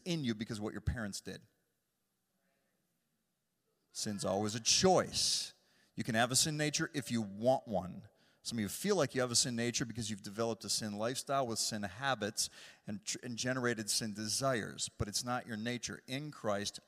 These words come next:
old things have passed away, all things have become new. We are learning how to live as adopted sons and daughters. We've come out of an abusive system, from an abusive slave master, from abusive parents,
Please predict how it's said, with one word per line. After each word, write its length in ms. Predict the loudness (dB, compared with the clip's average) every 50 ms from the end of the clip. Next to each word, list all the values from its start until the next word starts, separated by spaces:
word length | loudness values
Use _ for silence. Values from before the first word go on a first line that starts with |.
| 0
old 240 | 4 4 4 4 2
things 160 | -2 -4 -4
have 120 | -4 -4 -2
passed 320 | 0 0 2 0 0 -2
away, 260 | 0 2 2 2 2
all 280 | 2 2 4 4 4 4
things 220 | 2 0 -2 -2
have 100 | -2 -2
become 380 | -4 -4 -4 -2 -2 0 0 0
new. 180 | 0 -2 -2 -4 -10 -16 -16 -18 -18 -10 -2
We 200 | 2 4 4 6
are 120 | 6 4
learning 680 | 4 2 0 0 4 4 6 6 6 6 4 2 0 0
how 240 | -2 2 2 4
to 80 | 4 4
live 340 | 2 2 4 4 4 4 4
as 120 | 0 -2
adopted 560 | -2 0 2 2 2 2 2 0 -4 0 2
sons 340 | 2 2 2 0 0 0 0
and 180 | 0 0 0 4
daughters. 600 | 8 10 10 10 10 8 6 4 4 2 0 -4 -6 -14 -12 -4 2
We've 160 | 2 2 2
come 160 | 2 2 4
out 160 | 4 4 4
of 100 | 2 0
an 80 | -2 -2
abusive 540 | -4 -4 -2 0 2 4 6 4 4 4 2
system, 480 | 2 2 4 2 2 2 0 -2 -4
from 180 | -4 -4 -4 -2
an 60 | -4
abusive 500 | -4 -2 0 4 4 6 4 4 4 4
slave 420 | 4 2 4 4 4 2 2 2
master, 400 | 2 0 2 2 2 0 0 -2
from 180 | -2 -2 -2 -4
abusive 580 | -4 -2 0 2 4 6 6 6 4 2 0 0
parents, 420 | 0 2 2 2 2 2 2 0